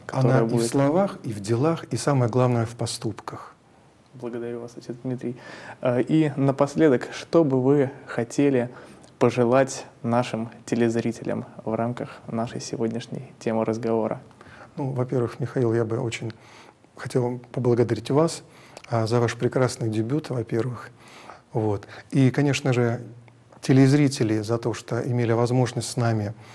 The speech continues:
Speaker 1: а, быть участниками этой замечательной передачи. А,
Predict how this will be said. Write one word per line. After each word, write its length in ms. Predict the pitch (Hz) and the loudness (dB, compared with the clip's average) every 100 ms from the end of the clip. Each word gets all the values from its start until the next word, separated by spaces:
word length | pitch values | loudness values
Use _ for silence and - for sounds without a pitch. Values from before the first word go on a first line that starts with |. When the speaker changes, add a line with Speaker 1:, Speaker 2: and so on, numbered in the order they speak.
| - - - | -20 -20 -10
Speaker 1:
а, 380 | 113 110 107 107 | -4 -2 -2 0
быть 240 | 107 113 | 0 0
участниками 640 | 123 - 110 - 113 113 107 | 0 0 0 -2 -4 -4 -4
этой 440 | 131 113 117 110 - - - - - - | -4 -2 -2 -2 -8 -20 -20 -20 -20 -8
замечательной 880 | 139 113 120 127 131 117 113 104 104 - - - | -4 0 0 2 2 0 -2 -4 -6 -14 -18 -8
передачи. 840 | 120 - 123 135 180 180 127 - - - - - - - - _ | -4 2 4 4 2 0 -4 -6 -12 -20 -20 -20 -20 -20 -20 _
А, 500 | - 113 110 110 104 | -2 0 2 0 -2